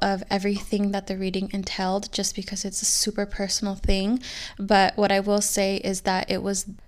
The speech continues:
so insightful, you guys. It left me crying, laughing, happy, shooketh, and all of the above. Like, it was such a beautiful reading that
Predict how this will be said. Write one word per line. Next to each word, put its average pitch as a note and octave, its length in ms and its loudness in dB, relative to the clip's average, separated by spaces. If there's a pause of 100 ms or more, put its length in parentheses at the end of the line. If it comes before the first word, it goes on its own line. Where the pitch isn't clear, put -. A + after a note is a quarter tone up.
(160)
so B3+ 880 6
insightful, G#3 680 0
you G#3 80 0
guys. G3+ 500 0
It A3 180 0
left A3 460 0
me G3+ 300 0
crying, G3+ 840 2 (720)
laughing, G3+ 800 4
happy, G3+ 800 0
shooketh, A3 760 12 (360)
and G3+ 200 2
all G#3 140 4
of G#3+ 140 2
the G#3+ 140 4
above. F#3+ 500 2
Like, F#3+ 320 0
it A3+ 160 2
was A3+ 260 2
such - 880 2
a G#3+ 120 2
beautiful G3 600 -2
reading G3+ 440 0
that F#3+ 360 -2